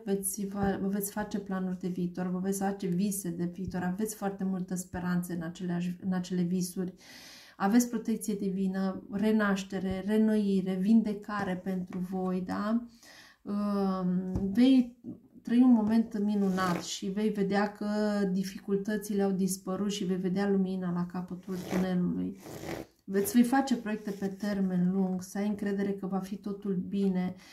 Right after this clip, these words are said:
și într-o colaborare trebuie să iei o decizie aici, să colaborezi cu cineva, că acest lucru te va duce la bro-, la progres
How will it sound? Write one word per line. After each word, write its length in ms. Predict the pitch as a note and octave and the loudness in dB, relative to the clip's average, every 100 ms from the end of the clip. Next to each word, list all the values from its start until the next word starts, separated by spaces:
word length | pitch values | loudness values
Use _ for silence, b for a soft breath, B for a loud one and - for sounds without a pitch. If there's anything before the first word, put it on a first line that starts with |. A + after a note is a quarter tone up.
| B B B | B B B
și 220 | - C4+ | 2 4
într-o 240 | C4+ C4+ | 6 4
colaborare 640 | - A#3+ A3+ A3+ A#3+ A3 F#3 | 4 4 4 4 2 2 -2
trebuie 320 | G#3 G3+ G#3 | -2 -2 -2
să 120 | - | -2
iei 100 | G3+ | -2
o 60 | G3 | -2
decizie 540 | F#3+ F#3 - G3 G3+ | -2 -6 -8 -6 -2
aici, 120 | G3 G3 | 0 -2
să 180 | F#3+ | -6
colaborezi 580 | F3+ F3 F3 F3+ G3+ G#3 | -8 -4 -4 -2 -4 -4
cu 100 | - | -8
cineva, 460 | - G#3+ G#3 G3+ G3+ | -8 -4 -4 -4 -6
că 120 | G3+ | -6
acest 260 | G3 G#3 G3 | -4 -2 0
lucru 280 | G3 G#3+ | 0 -2
te 140 | G3+ G3 | -6 -2
va 140 | F3+ | 0
duce 280 | F3+ G#3 G#3 | 0 0 -2
la 140 | F#3+ | 0
bro-, 300 | F3+ F#3+ F3+ - | 0 -2 -6 -6
la 200 | F#3+ F#3+ | -2 -2
progres 760 | F#3+ G3+ F3+ G#3+ A3 - - | 0 0 0 0 0 -2 -6